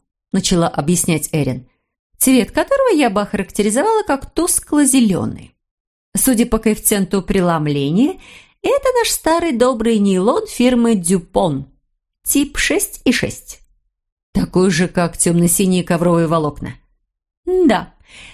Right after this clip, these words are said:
Нейлон шесть и шесть — очень популярное волокно в силу своей прочности. Оно присутствует во многих тканях».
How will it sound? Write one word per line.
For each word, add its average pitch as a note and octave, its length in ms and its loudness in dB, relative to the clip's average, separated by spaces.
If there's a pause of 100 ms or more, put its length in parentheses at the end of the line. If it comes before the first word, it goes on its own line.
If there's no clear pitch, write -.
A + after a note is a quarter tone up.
(140)
Нейлон C4 500 4
шесть B3 380 0
и A#3 100 0
шесть — - 360 -4
очень D4+ 300 0
популярное F#3 500 0
волокно D#3 380 0
в - 40 -6
силу E3 200 0
своей D#3+ 220 0
прочности. - 560 -2
Оно C4+ 240 2
присутствует C4+ 720 0
во G#3 120 0
многих A3+ 400 -2
тканях». - 540 -8